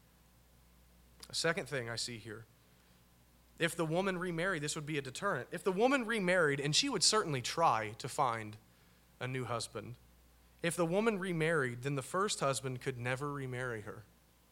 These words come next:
That's what verse four says. The first husband can never remarry her.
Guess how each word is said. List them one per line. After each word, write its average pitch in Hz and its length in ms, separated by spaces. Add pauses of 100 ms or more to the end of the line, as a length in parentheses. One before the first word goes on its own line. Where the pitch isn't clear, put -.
(580)
That's 131 160
what 147 100
verse 147 220
four 185 200
says. - 360
The 127 100
first 165 240
husband 135 320
can 131 160
never 139 240
remarry 143 460
her. 110 200